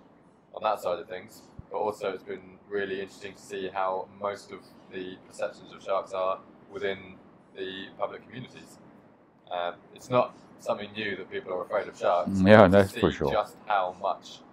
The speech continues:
Speaker 1: it's ingrained in people, certainly holiday makers, is quite alarming.
Speaker 2: And y-, and, and, you know, wh-, what do you think is the, wh-, how, what can you attribute to this, like, different concept?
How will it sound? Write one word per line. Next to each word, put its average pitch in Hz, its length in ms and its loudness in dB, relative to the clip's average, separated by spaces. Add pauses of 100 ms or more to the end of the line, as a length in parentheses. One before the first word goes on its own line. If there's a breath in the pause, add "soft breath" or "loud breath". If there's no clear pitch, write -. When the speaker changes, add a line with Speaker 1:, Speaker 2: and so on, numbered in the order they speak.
(220)
Speaker 1:
it's 92 180 -16
ingrained 95 460 -10
in 85 100 -12
people, 85 400 -16 (320)
certainly 85 360 -4
holiday 87 340 -4
makers, 85 440 -16 (100)
is 90 200 -14 (140)
quite 92 240 0
alarming. 87 340 -10 (1120)
Speaker 2:
And 107 240 -4
y-, 113 140 -6 (380)
and, 127 180 -2
and, 113 480 0
you 113 140 -2
know, 143 200 6
wh-, 113 280 0
what 143 300 2
do 196 60 -8
you 175 100 0
think 160 280 -4
is 123 300 2
the, 107 500 6
wh-, - 500 -10
how, 120 160 0
what 131 180 2
can 180 120 -2
you 165 160 -4
attribute 131 680 -2
to 127 80 -4
this, 113 320 0
like, 95 220 2 (960)
different 147 380 0
concept? 139 600 2